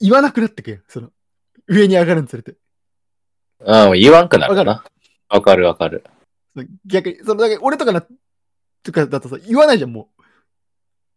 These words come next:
Speaker 2: 言わん。絶対言わん。
Speaker 1: だってそれは、己の判断があって、じゃんっていうのが分かってるから。
Speaker 2: ん、という、というかさ、そもそもさ、なんで、なんでね、できひんのって別に、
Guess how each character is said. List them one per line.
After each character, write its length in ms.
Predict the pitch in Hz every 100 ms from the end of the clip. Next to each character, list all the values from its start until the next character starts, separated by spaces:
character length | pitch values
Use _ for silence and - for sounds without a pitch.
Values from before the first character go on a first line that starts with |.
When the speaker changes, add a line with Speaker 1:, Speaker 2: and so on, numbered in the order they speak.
| _
Speaker 2:
言 120 | 95 95
わ 180 | 90
ん。 40 | 80
絶 180 | 123 -
対 140 | 160
言 80 | 139
わ 140 | - - _ -
ん。 20 |
Speaker 1:
だ 80 | 202
っ 20 |
て 80 | 202
そ 120 | 220
れ 100 | 233
は、 400 | 233 226 220 - _
己 60 | - 196 208 214
の 60 |
判 220 | 196 185
断 160 | 139 113
が 100 | 113
あ 40 |
っ 80 | 135
て、 220 | - 107 - _
じ 100 | -
ゃ 60 | 127
ん 60 | 98
っ 20 | _ _ -
て 80 | 156
い 40 |
う 20 |
の 80 | 135
が 60 | 120
分 60 |
か 80 | 135
っ 80 | 170
て 80 | 123
る 60 |
か 60 | 107
ら。 100 | 107 _ _ _ _ _ _ _ _ _ _ _ _ 117
Speaker 2:
ん、 100 | 110
と 160 | -
い 60 | 226
う、 40 | 320
と 220 | _ -
い 20 |
う 40 | 311
か 80 |
さ、 120 | - -
そ 180 | - 415
も 100 | -
そ 100 | 101
も 100 | 85
さ、 400 | 95 160 147 - _ _ _ _ _ _ _ _ _ _ _ _ -
な 340 | - 117 175
ん 60 | 214
で、 120 | 311 233 101 110
な 160 | 131
ん 40 | 160
で 100 | 185
ね、 120 | 123
で 160 | 101 113
き 60 |
ひ 120 | 110
ん 40 | 87
の 100 | 80
っ 40 |
て 120 | -
別 180 | 80 -
に、 200 | 87 80